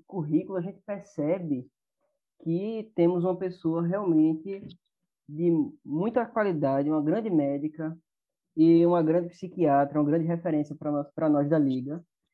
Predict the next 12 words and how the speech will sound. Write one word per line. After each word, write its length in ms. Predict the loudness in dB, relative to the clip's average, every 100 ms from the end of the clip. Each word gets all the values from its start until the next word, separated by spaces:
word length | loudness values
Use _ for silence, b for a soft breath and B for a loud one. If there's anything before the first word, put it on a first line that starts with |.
| _ _ -2
e 400 | 6 8 8 6 2 -10 _ _ _
pra, 580 | -2 0 2 2 0 -2 -6 _ _ _ _
pra 120 | -10
todos 360 | -2 0 0 0
os 40 |
estudantes 400 | -2 0 0 0
de 60 | -2
medicina 500 | -4 -4 0 2 2
da 380 | 0 0 -2 -6
Universidade 500 | -4 -4 -2 0 0
de 80 | -2
Pernambuco. 720 | -2 0 0 -2 -4 -8 -20